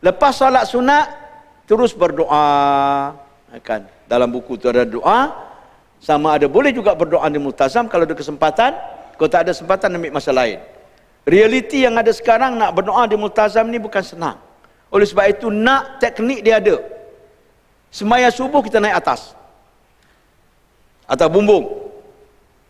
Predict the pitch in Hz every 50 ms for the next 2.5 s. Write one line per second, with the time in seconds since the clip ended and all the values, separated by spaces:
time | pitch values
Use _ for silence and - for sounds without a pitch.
0 | _ _ _ _ - - 170 196 240 285 - - - - - - - - - -
1 | - - _ _ _ _ _ _ _ _ _ - 170 202 196 - - 311 294 269
2 | - - 269 247 240 226 254 262 269 285